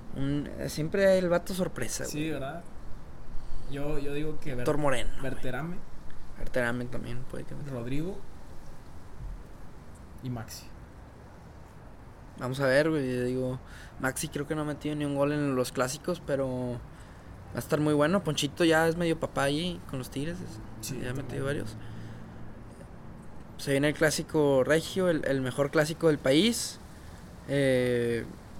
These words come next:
Speaker 1: y bueno, vam-, vamos a hacer sin duda un podcast de, de este juego. Y no se, no se les olvide seguirnos en redes,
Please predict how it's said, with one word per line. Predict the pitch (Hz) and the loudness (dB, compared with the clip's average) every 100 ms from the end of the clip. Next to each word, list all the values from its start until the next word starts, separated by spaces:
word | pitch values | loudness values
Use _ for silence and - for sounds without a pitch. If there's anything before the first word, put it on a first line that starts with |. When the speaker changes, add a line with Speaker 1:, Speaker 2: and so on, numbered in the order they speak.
| - - - - - - - - - - - | -14 -16 -16 -16 -14 -14 -14 -14 -14 -12 -4
Speaker 1:
y | 131 127 123 | -2 0 2
bueno, | 143 190 151 - | 2 2 -2 -6
vam-, | 120 135 | -6 -4
vamos | 127 123 123 - | -2 -2 -4 -6
a | |
hacer | 127 127 131 127 127 | -4 -2 -2 -6 -8
sin | - 127 | -6 -2
duda | 120 127 131 | 0 2 0
un | 123 | 0
podcast | 131 127 127 127 | -2 2 0 2
de, | 120 | 0
de | 117 | 0
este | 117 131 | -2 -4
juego. | - 135 175 185 - - - - - - - - - - - | 2 4 4 0 -12 -16 -16 -16 -18 -18 -18 -18 -16 -12 -4
Y | 135 131 | -2 0
no | 143 | 2
se, | 160 160 - | 2 0 0
no | 143 143 | 0 2
se | 165 | 2
les | 156 | 2
olvide | 151 143 156 156 156 151 143 135 120 117 - - - - - - - - | 4 6 8 10 10 8 10 10 10 8 6 4 4 0 2 2 0 -2
seguirnos | 135 135 147 | 0 2 2
en | 147 135 | 2 8
redes, | 147 180 208 208 - | 12 12 12 6 -2